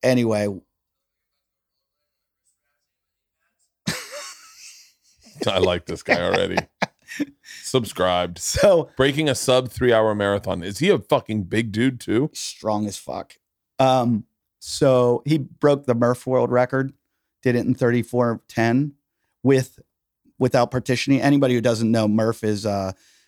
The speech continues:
Speaker 1: it's in honor of Michael Murphy, who died. He was lone survivor. He was one of the guys that stayed and kept shooting and died. And so they dedicated a workout to him, which is a run a mile, and then it's a hundred, hundred pull-ups, two hundred push-ups, three hundred air squats, run a mile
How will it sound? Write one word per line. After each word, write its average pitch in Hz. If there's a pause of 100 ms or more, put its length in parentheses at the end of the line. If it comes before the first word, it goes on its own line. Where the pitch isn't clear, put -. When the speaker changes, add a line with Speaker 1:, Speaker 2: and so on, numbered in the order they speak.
(200)
Speaker 1:
it's -
in 120
honor 113
of 107
Michael 107
Murphy, 104
who 104
died. 98
He 98
was 98
lone 110
survivor. 101
He 101
was 95
one 101
of 98
the 98
guys 98
that 98
stayed 98
and 98
kept -
shooting 98
and 92 (400)
died. 101 (240)
And 104
so 113
they 107
dedicated 104
a -
workout 110
to 107
him, 98
which 98
is 95
a 92
run 113
a 117
mile, 104 (580)
and 104
then 101
it's 92
a 104
hundred, 120 (340)
hundred 123
pull-ups, 107
two -
hundred 120
push-ups, -
three 120
hundred 113
air 107
squats, -
run 101
a 98
mile 101